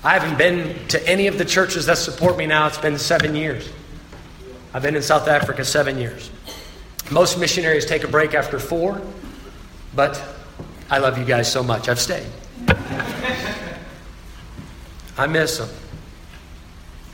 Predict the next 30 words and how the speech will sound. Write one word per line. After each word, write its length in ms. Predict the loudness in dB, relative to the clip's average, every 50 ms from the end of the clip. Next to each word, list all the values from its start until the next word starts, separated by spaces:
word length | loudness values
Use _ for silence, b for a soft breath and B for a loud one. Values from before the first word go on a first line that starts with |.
| -18 -18 -18 -16 -16 -16 -16 -16 -6 -4
It's 140 | -2 -2 -2
hard 540 | 4 6 8 8 8 8 8 6 2 0 -4 -8 -10 -12 -14 -16 -16 -16 -18 -18 -18 -20 -20 -20 -12 -2
sometimes 680 | 2 2 2 2 2 2 4 6 6 6 4 2 0 -2
when 140 | 2 2 2
I 100 | 2 2
think 240 | 2 0 0 0
about 440 | 2 4 6 6 6 4 2 -2 -4 -4
the 60 | -4 -4 -4 2
fellowship 480 | 4 4 4 4 4 2 2 0 2 2
I'm 160 | 0 2 2
missing 320 | 0 0 0 -2 0 2 4
out 220 | 4 4 4 2
on. 200 | 0 -2 -4 -6 -8 -12 -14 -16 -18 -18 -18 -18 -18 -18 -18 -18 -20 -20 -20 -20 -20 -20 -18 -18 -18 -18 -18 -18 -18 -16 -16 -10 -6
But 120 | -6 0 2
some 180 | 2 2 2
of 100 | 2 2 2
you 100 | 4 6
know 140 | 6 6
exactly 440 | 6 6 6 6 6 6 4 0 0
what 140 | 2 4 4
I 120 | 4 4
mean. 300 | 4 2 0 -2 -2 -4 -8 -12 -14 -16 -16 -18 -18 -18 -18 -18 -18 -18 -18 -18 -18 -18 -18 -18 -18 -18 -18 -20 -20 -20 -6 -2
I've 220 | 0 0 0 0 0
preached 240 | 0 0 0 -2 -2
the 80 | -4
funerals 480 | -2 -2 0 0 2 2 2 0 0 0
of 160 | 0 0 0
your 80 | 0 0
loved 260 | 0 0 0 -2 -6
ones. 300 | -10 -12 -12 -14 -16